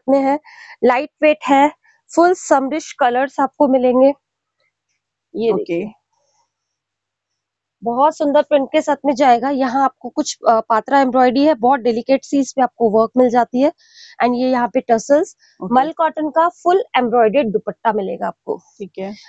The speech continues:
Speaker 1: and इसमें ये आ जाएगा pant।
Speaker 2: हम्म।
Speaker 1: sizes आपको मिलते हैं इसमें थर्टी एट से लेके फ़ोर्टी सिक्स तक and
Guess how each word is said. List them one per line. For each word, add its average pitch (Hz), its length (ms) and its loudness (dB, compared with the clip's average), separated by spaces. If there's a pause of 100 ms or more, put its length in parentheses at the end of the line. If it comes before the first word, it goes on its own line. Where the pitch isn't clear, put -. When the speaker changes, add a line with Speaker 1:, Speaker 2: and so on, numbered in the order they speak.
(120)
Speaker 1:
and 220 120 2
इसमें 262 240 -2
ये 269 120 2
आ 269 80 2
जाएगा 269 260 0
pant। 233 400 -4 (360)
Speaker 2:
हम्म। 180 240 -4 (480)
Speaker 1:
sizes 269 460 -2
आपको 311 240 0
मिलते 311 320 2
हैं 320 200 6
इसमें 302 380 0 (360)
थर्टी 294 280 4
एट 339 160 2
से 349 120 0
लेके 330 240 0
फ़ोर्टी 311 380 0
सिक्स - 440 -2
तक 330 80 2 (100)
and 240 120 2